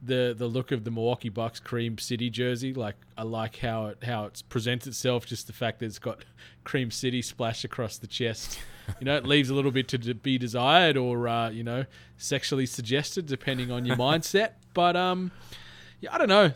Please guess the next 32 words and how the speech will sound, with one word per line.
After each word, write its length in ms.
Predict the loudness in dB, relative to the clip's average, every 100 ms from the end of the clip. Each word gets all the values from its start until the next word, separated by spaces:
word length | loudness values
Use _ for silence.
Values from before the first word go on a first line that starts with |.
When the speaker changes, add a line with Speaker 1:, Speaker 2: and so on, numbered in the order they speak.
| 2
Speaker 1:
Like, 180 | 0 0 -6 -2
um, 280 | -2 -2 -6
I 120 | -6
just, 280 | -4 -6 -6 -4
I 80 |
just 160 | -4 0
like 160 | -2 0
good, 320 | -4 -4 -6
good-looking 340 | -2 -2 -2
jerseys. 480 | 0 2 2 0 -2
Sometimes 640 | -2 -4 -6 -4 -4 -2
simplicity 560 | -6 -6 -4 -4 -2 -4
is 80 | -4
key 220 | -2 -2
for 160 | -2 -4
me. 260 | -2 -4 -8 -20 -20 -18
Just, 240 | -6 -6 -2
just 300 | -2 -2 0
Speaker 2:
Mm. 60 |
Speaker 1:
nice 320 | 4 4 2
colors, 580 | 0 2 2 0 -4 -10
like, 180 | -10 -12 -12 -20 -20 -20
fonts 480 | -20 -2 0 0 -4
and 120 | -8
stuff 320 | -4 -4 -4
don't 200 | -4 -6
faze 320 | -6 -6 -6 -6
me 100 | -10
too 200 | -8 -8
much, 340 | -8 -10 -12
and, 140 | -12 -12
and 220 | -14